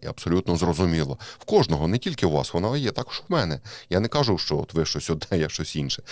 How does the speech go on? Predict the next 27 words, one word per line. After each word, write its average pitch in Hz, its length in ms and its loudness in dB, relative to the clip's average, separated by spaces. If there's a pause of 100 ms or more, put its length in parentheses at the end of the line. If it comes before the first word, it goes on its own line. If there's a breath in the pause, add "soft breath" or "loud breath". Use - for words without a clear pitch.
(140 loud breath)
Я 104 100 2
це 160 140 -2
саме 202 240 2
переживаю, 76 500 2
що - 160 -2
і 147 60 0
ви 165 120 2
переживаєте. 67 680 -2 (300 loud breath)
Я 90 100 4
так - 180 -2
само 165 300 2
хочу, - 400 2 (320 loud breath)
щоб - 200 -6
це 98 120 4
якомога 82 400 2
швидше 78 340 0
закінчилося. 80 720 2
Я 69 180 -6 (240 loud breath)
та-, - 160 -2 (100)
також 131 320 2
хочу, 90 260 0
щоб - 220 -6
наші, 90 440 2 (540 loud breath)
е, 73 680 0
якомога 85 480 2
швидше - 340 0
перемогли. 76 560 2